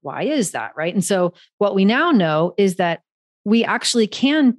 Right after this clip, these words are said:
take what's happened to us and use it, right? Use it to inform our choices, use it to inform the way that we think so that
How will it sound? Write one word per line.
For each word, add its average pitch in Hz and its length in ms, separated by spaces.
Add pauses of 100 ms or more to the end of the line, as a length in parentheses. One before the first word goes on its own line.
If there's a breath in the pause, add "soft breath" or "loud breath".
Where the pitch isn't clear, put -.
take 262 360
what's 254 220
happened 226 440
to 160 180
us - 480 (480)
and 220 180
use 254 340
it, - 200 (640)
right? 175 240
Use 240 320
it 254 160
to 220 180
inform 214 560
our 175 160
choices, - 640
use 196 160
it 226 140
to 214 140
inform 190 640
the 180 100
way 165 160
that 160 180
we 147 140
think 220 520 (480 soft breath)
so 262 500
that 180 340